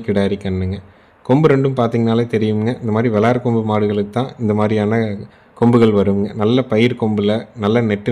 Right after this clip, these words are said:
நீளத்துல, தெளிவான ஒரு கிடாரி கண்ணு. மூக்குத்தியாச்சுங்க. வயசு வந்து பதிமூணு மாதங்கள் ஆகுது.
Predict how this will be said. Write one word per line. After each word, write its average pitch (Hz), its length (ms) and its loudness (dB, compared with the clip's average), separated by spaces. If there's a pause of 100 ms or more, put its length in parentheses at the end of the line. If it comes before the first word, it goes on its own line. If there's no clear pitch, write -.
நீளத்துல, 104 460 0 (220)
தெளிவான 107 420 0
ஒரு 107 140 -4
கிடாரி 101 340 -2
கண்ணு. 101 200 -4 (140)
மூக்குத்தியாச்சுங்க. 104 840 -4 (560)
வயசு 135 340 2
வந்து 123 200 2
பதிமூணு 110 300 0 (100)
மாதங்கள் 110 420 -2
ஆகுது. 101 260 -4